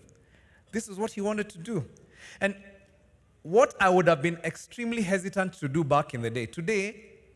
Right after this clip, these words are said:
I don't have any hesitation. Saying to my disciples,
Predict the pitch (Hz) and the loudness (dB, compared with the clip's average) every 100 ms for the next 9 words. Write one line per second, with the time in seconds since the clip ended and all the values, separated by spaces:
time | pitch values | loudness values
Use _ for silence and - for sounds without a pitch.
0 | _ _ _ _ _ 190 160 208 180 135 | _ _ _ _ _ -6 -4 -4 -2 -4
1 | 127 117 107 101 113 101 95 98 - _ | -4 -4 -8 -8 -8 -8 -12 -18 -20 _
2 | _ - - - 180 180 147 143 175 185 | _ -20 -20 -14 -8 -8 -6 -4 -4 -4
3 | 180 202 202 120 90 | -8 -8 -8 -10 -10